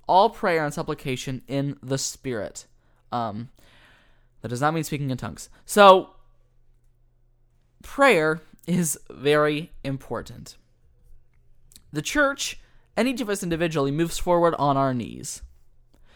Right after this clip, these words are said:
Praying reminds us of the battle, reminds us of the source of our strength and defense, and reminds God that we are fully committed to following him as obedient and faithful soldiers. One second.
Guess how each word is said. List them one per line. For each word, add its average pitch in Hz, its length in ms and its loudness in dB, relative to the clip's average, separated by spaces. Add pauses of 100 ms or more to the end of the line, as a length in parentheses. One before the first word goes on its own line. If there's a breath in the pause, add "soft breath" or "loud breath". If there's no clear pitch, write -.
(180 soft breath)
Praying 254 280 6
reminds 226 360 2
us - 220 -4 (360)
of 151 140 2
the 160 80 0
battle, 117 500 -4 (240 soft breath)
reminds 196 320 2
us 202 100 -8
of 156 120 -4
the 151 80 -4
source 294 520 -2
of 175 180 -2
our 143 180 2
strength 113 580 -8
and 139 160 -4
defense, 131 500 -8 (240 loud breath)
and 135 120 -6
reminds 160 340 -2
God 156 180 2
that 147 80 2
we 143 140 -2
are 123 80 -2
fully 269 420 -4
committed 160 580 -2 (200 soft breath)
to 156 120 -8
following 180 500 2
him 151 240 -6 (260 soft breath)
as 143 140 -2
obedient 190 600 -6 (220 soft breath)
and 131 260 -10
faithful 170 420 -2
soldiers. 123 440 -4
One 101 140 -12
second. 131 300 -12